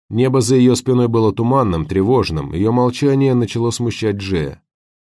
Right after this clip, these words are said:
Очевидно, его история не убедила её.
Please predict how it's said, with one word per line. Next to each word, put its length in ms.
Очевидно, 500
его 240
история 360
не 100
убедила 440
её. 340